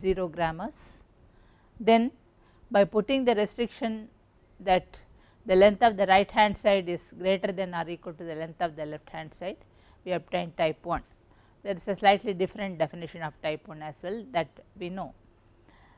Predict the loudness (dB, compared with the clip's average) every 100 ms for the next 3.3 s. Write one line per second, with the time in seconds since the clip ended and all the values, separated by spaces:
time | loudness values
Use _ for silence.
0 | -20 _ _ 2 4 4 2 -2 -2 -6
1 | -6 -10 -10 -6 -4 -2 -2 -6 -20 0
2 | 0 2 6 6 6 2 0 -6 -4 -8
3 | -8 -14 -20